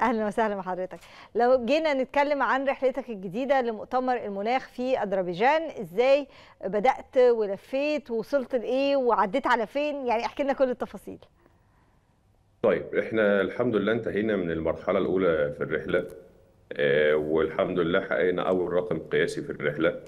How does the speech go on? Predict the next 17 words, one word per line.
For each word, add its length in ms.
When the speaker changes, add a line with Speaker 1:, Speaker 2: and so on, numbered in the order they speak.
Speaker 2:
لأكبر 480
عدد 380
مدن 500
تم 320
زيارتها 480
بدراجة 460
كهربائية، 760
وده 240
في 160
رحلة 420
ما 120
بين، 460
آه، 240
الإمارات 400
العربية 320
المتحدة 640
وسلطنة 920